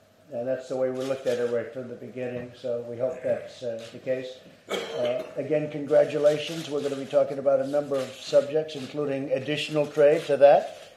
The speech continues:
and, uh, the military and the military presence, and it's great being at nato. We had, uh, some real success, I think, and some very successful talks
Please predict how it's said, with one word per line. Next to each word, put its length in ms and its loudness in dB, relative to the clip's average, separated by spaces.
and, 400 0
uh, 440 -2
the 80 -8
military 540 2
and 100 -4
the 40 -6
military 520 -4
presence, 640 -4
and 160 -4
it's 340 -14
great 260 -4
being 220 -2
at 160 -6
nato. 460 8
We 140 -8
had, 360 -2
uh, 120 -6
some 200 -6
real 140 0
success, 480 -4
I 120 2
think, 260 -4
and 100 -10
some 160 -10
very 200 -8
successful 580 -6
talks 500 6